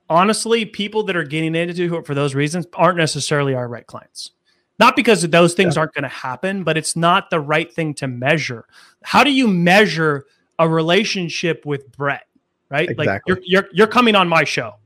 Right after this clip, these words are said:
Speaker 1: right?
Speaker 2: Yes.
Speaker 1: If I was worried about, like, I'm only in it for the downloads and the sponsors and, like, the leads and the inbound, if I was so caught up in that, you miss the most important thing, which is the relationship with Brett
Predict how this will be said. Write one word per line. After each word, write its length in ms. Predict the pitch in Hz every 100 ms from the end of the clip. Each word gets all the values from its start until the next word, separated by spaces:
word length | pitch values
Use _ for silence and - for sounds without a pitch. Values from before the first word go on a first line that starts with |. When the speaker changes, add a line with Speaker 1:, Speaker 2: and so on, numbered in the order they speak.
| _
Speaker 1:
right? 340 | 143 160 185 - _
Speaker 2:
Yes. 280 | - 117 95
Speaker 1:
If 80 | 160 196
I 100 | 226
was 240 | 233 165
worried 260 | 165 190 180
about, 280 | 165 170
like, 160 | 156 151
I'm 180 | 151 160 -
only 480 | 175 190 190 190
in 140 | 175 170
it 120 | 170
for 120 | -
the 80 | 151
downloads 600 | 151 151 170 165 160 151
and 140 | 151
the 40 | 139
sponsors 1000 | - - 165 170 170 - 170 160 156 135
and, 220 | - 139
like, 200 | 135 131
the 120 | 139
leads 640 | 131 135 175 175 175 147 151
and 120 | 143
the 140 | 139
inbound, 600 | - 175 180 165 165 160 151 - _ _
if 100 | 156
I 80 | 214
was 200 | 233 -
so 160 | 208 196
caught 480 | - - 143 143
up 200 | 175 180
in 180 | 156 131
that, 440 | 123 131 165 202 - _ _ -
you 140 | 180
miss 420 | 175 185 220 220
the 120 | - 165
most 460 | 160 180 175 -
important 760 | 165 131 - 165 175 170 139 123
thing, 400 | - 170 143 131
which 220 | 131 -
is 100 | 131
the 120 | 143
relationship 720 | 147 151 170 165 139 - 143 -
with 180 | 127
Brett 280 | - 131 -